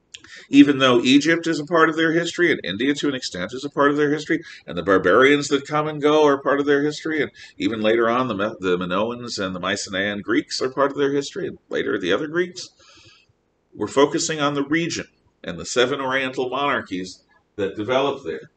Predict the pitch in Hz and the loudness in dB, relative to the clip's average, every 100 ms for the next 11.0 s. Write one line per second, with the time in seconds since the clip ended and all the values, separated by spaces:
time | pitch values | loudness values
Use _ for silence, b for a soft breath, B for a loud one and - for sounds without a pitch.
0 | _ _ _ _ _ _ _ _ _ _ | _ _ _ _ _ _ _ _ _ _
1 | _ _ - - - - - _ _ _ | _ _ -2 0 0 -4 -18 _ _ _
2 | _ _ _ - 165 226 214 208 208 - | _ _ _ -8 -6 -4 -4 -2 -4 -4
3 | 185 - 190 190 165 113 - - 117 110 | -6 -8 -10 -10 -10 -12 -10 -10 -10 -12
4 | _ _ _ _ _ - b b b _ | _ _ _ _ _ -20 b b b _
5 | 123 147 165 160 - - 202 226 - - | -4 4 6 6 0 -4 0 0 -2 -4
6 | - 175 170 156 147 139 - 139 131 127 | -4 -4 -4 -2 0 0 -2 -10 -12 -12
7 | 135 127 - 135 135 - 127 117 117 139 | -10 -10 -6 -6 -6 -6 -6 -6 -2 4
8 | 170 147 117 113 - - b b b 123 | 6 6 4 -2 -14 -16 b b b 0
9 | 127 131 139 160 170 165 175 160 151 139 | 2 0 0 0 0 -4 -4 -4 -4 -2
10 | 135 131 127 123 123 165 131 113 - | 2 2 2 0 0 0 0 -2 -4